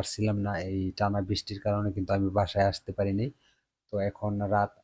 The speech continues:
আসার পরে আমি ওকে ভাত খাওয়াইলাম। And ভাত খাওয়ানোর পর কিন্তু আমি, এ, বিছানার উপরে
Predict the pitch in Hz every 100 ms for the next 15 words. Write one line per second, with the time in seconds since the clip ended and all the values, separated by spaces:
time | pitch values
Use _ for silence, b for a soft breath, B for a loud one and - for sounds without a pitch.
0 | - 104 - 101 95 104 101 98 101 98
1 | 95 - 101 90 95 - - 104 101 98
2 | 98 120 _ _ _ _ _ _ _ _
3 | _ _ 95 92 92 92 87 82 90 95
4 | - 107 107 104 101 101 95 - 101 95
5 | 101 98 87 98 98 98 92 - _ _
6 | _ - 92 92 85 78 92 110 - 110
7 | 104 101 113